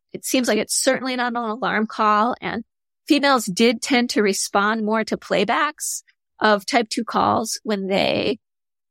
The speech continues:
were preceded by a butcher bird call. So females would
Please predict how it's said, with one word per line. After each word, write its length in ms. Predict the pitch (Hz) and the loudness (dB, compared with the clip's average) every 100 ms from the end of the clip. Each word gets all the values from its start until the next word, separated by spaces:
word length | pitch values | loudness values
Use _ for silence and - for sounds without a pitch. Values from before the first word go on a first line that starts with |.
| _ - | _ -4
were 120 | 208 - | -4 0
preceded 500 | 220 - 214 220 220 | -2 0 0 0 2
by 160 | 185 | 4
a 60 | 185 | 4
butcher 300 | 214 - 233 | 0 -2 -2
bird 240 | - - | -2 -2
call. 380 | - 302 - 370 - _ - | 2 2 2 -2 -6 _ -12
So 200 | - - | -10 -2
females 380 | 220 196 202 | 2 2 2
would 140 | 202 | -2